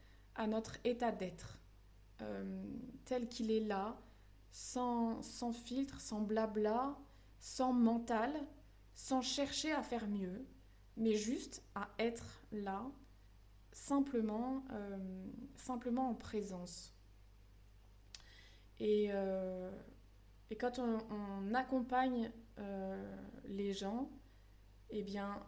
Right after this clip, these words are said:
je crois que c'est ça finalement le plus, euh, le plus important. Quand on est dans son intuition et que on va capter en fait, euh, ben, tout simplement l'énergie que la personne rayonne, vibre, et que on va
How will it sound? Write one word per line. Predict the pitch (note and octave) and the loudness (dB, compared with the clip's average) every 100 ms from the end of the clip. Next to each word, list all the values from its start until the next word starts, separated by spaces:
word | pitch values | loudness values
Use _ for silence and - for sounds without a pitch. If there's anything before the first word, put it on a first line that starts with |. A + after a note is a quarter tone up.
| - | -8
je | G3 | -8
crois | - C4+ | 0 -2
que | C4 | 0
c'est | A3+ | -4
ça | - B3+ | -2 -2
finalement | B3 A3 G#3 G#3+ | -2 -4 -2 0
le | A3+ | -2
plus, | A3+ - G#3+ | -4 -4 -2
euh, | G3 F#3 F#3 - | -2 -2 -6 -8
le | G3 | -10
plus | - G#3+ | -4 -2
important. | A3 G#3+ A3 - G3 A3+ - - - - - | -2 -2 -8 -6 -4 -4 -8 -16 -20 -20 -6
Quand | G#3+ A3+ | -2 4
on | |
est | C4+ | 4
dans | D4 C4 | 4 2
son | A3+ A3+ | 6 6
intuition | A#3 A#3 - A3+ - A3+ B3+ - - - - - - | 6 0 -4 -4 -2 -2 -2 -4 -10 -20 -20 -20 -10
et | A3 G#3+ | -4 -4
que | G#3 A3+ A#3 | 0 0 2
on | A3+ | -2
va | G#3+ G#3+ | -2 -4
capter | - - C4+ - - C#4+ C4 | -4 -2 -2 -2 0 2 2
en | G#3 | 0
fait, | - A3+ A3+ G#3 | -2 -2 -2 -6
euh, | G3 G3 - - | -6 -6 -6 -6
ben, | F#3+ | -8
tout | - | -6
simplement | A#3+ B3+ A#3 A#3 | -2 0 2 2
l'énergie | A#3+ A#3 G#3+ G#3+ B3+ C#4 | 4 4 4 0 -2 -2
que | - | 0
la | G#3 G3+ | -2 -2
personne | F#3+ A3 G#3+ - G#3+ G#3 - | -4 -8 -6 -4 -2 -4 -4
rayonne, | G#3 G3+ G#3 B3 A#3 - - | -2 0 2 4 2 0 -8
vibre, | F#3+ A3 A#3 G#3 - - - - - - | -4 -2 0 -2 -8 -18 -20 -20 -20 -12
et | G#3+ | -4
que | A3 G#3+ | 0 0
on | G#3 | 0
va | G3 G#3 G#3 G#3+ - | -2 0 0 -2 -8